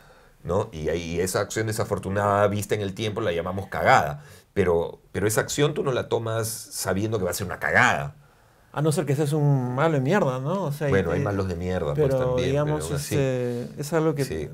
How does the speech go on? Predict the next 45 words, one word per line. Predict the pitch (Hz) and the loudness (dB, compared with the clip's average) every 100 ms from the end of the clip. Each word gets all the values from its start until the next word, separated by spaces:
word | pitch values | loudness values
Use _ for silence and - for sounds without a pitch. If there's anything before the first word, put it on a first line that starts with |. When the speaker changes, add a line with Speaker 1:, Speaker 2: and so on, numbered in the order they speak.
| - - | -14 -12
Speaker 2:
son | - 196 | -4 0
Speaker 1:
a | |
no | 196 | 2
ser | 165 | 2
Speaker 2:
los, | 143 | 2
Speaker 1:
que | 175 | 2
Speaker 2:
los | 147 | 2
Speaker 1:
seas | 147 143 | 4 4
un | |
Speaker 2:
mandriles. | 143 190 156 | 4 2 2
Speaker 1:
malo | 82 78 80 | 0 0 0
de | 76 | -2
mierda, | 65 71 73 - - 147 | -4 -4 -4 -6 -4 -2
Speaker 2:
O | |
sea, | 143 170 | 4 6
y | |
Speaker 1:
qué | 139 | 6
Speaker 2:
que | 147 | 6
Speaker 1:
bueno. | |
Speaker 2:
digas, | 170 160 | 8 8
"No, | 185 170 | 6 6
yo | 147 | 8
voy | 151 | 8
a | 147 | 6
comenzar | 151 135 151 | 4 4 4
a | |
hacer | 143 147 | 4 6
daño | 147 156 160 | 6 6 6
y | 151 | 2
consecutivamente | 139 131 127 147 143 147 143 | 0 0 2 4 4 4 6
voy | 143 | 4
a | |
planear", | 139 131 135 143 147 | 4 2 2 2 2
o | 143 | 0
sea | - 139 127 123 117 127 - | -4 -4 -4 -6 -10 -12 -16
Speaker 1:
Bueno, | - 127 | -6 -4
hay | |
gente | 110 95 - | -2 -4 -4
que | 110 | -4
hace | - 76 | -4 -4
daño, | 95 107 87 71 69 65 - - - - - - - _ - | -4 -6 -8 -8 -8 -10 -14 -16 -20 -20 -20 -20 -20 _ -14
eh, | 65 | -14
con | - 71 73 | -12 -10 -8
objetivo, | - 82 73 - 69 | -8 -10 -6 -6 -6
¿no? | 71 - | -6 -10